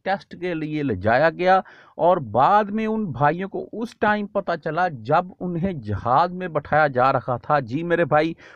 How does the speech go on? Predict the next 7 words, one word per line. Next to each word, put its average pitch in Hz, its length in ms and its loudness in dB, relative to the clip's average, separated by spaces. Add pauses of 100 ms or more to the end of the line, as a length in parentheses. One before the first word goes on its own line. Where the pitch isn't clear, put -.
ان 196 240 -4
کے 190 200 0
وطن 160 280 -2
واپس 139 520 -2
بھیجنے 175 500 0
کے 185 180 2
لیے۔ 131 340 2